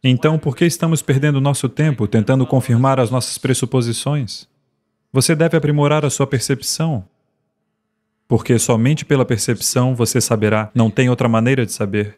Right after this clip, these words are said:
não é mesmo? Você só saberá de tudo quando você perceber. Até lá você não sabe. Será que isso é uma realidade? Isso é uma realidade?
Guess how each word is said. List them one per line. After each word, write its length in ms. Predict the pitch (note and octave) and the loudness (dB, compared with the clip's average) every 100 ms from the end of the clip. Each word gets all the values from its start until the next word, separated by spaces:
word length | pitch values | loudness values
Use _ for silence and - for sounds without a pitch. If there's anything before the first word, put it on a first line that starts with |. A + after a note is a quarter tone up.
| _ | _
não 100 | G#2 | 0
é 20 | |
mesmo? 380 | G2+ A#2+ C3 D3+ - _ _ _ _ _ _ _ _ _ _ _ - | 2 0 -2 -8 -10 _ _ _ _ _ _ _ _ _ _ _ -2
Você 260 | B2+ D#3 | 0 2
só 140 | C#3 D3+ | 2 0
saberá 480 | - D3 D3 E3+ D#3+ | 0 0 2 2 0
de 140 | A#2 | -2
tudo 360 | - C#3+ B2 G#2+ | -2 -2 0 0
quando 240 | A2+ A2+ | 2 2
você 240 | G#2+ - A#2 | 2 0 0
perceber. 720 | A2+ - A2 A2 A2 G2 - | 0 0 -2 0 -2 -4 -6
Até 300 | A#2+ G#2+ C3 | -2 0 2
lá 180 | B2 C3 | 2 2
você 260 | A#2 A2 A#2 | 0 -2 -2
não 140 | A2 | -2
sabe. 460 | G#2 B2+ A#2 G#2 G#2+ A2 | -2 -2 -2 -4 -12 -12
Será 400 | - - A#2 C3+ | -6 0 2 2
que 160 | C3 B2 | -2 -2
isso 180 | B2+ A#2+ | -2 0
é 20 | |
uma 120 | A2+ | 0
realidade? 640 | G#2+ G#2+ G#2 A#2+ A#2 G2 A2 _ _ | 0 -2 -2 -4 -4 -10 -20 _ _
Isso 320 | B2+ C#3 - C#3 | 0 0 2 0
é 60 | |
uma 180 | D#3 C3 | 0 0
realidade? 600 | A#2+ A#2 A2 C3 D3+ C#3+ | 0 -2 -2 -2 -4 -10